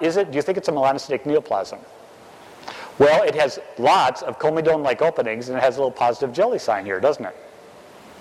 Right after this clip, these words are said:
Seborrheic keratosis. Okay, how about this one? This is from Robert's textbook also, as I see if you see a little square like this. They're, they're just such great teaching images that I stuck 'em in here. Okay, let's look at this.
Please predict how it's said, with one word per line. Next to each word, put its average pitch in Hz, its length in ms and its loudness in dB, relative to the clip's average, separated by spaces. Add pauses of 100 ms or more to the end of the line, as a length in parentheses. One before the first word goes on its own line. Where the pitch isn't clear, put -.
(340)
Seborrheic 143 460 2
keratosis. - 680 -6 (1300)
Okay, 147 160 6
how 156 120 4
about 190 200 2
this 240 200 -2
one? 110 140 -4 (880)
This 180 180 2
is 190 100 -2
from 151 220 2
Robert's 135 340 0
textbook - 400 -4
also, 110 260 2
as 101 100 -4
I 110 40 0
see 120 140 -4
if 107 100 -6
you 113 80 -2
see 127 120 -2
a 120 40 2
little 117 180 0
square 107 320 0
like 95 200 -2
this. - 260 -10 (320)
They're, 123 120 4
they're 139 220 2
just 143 200 0
such 139 200 -2
great 117 220 -4
teaching 110 280 -8
images 101 360 -6
that 101 100 0
I 98 60 0
stuck - 280 -4
'em 98 80 -6
in 95 80 -8
here. 90 160 -10 (460)
Okay, 185 340 2
let's 175 200 0
look 190 140 0
at 143 100 -2
this. - 300 -8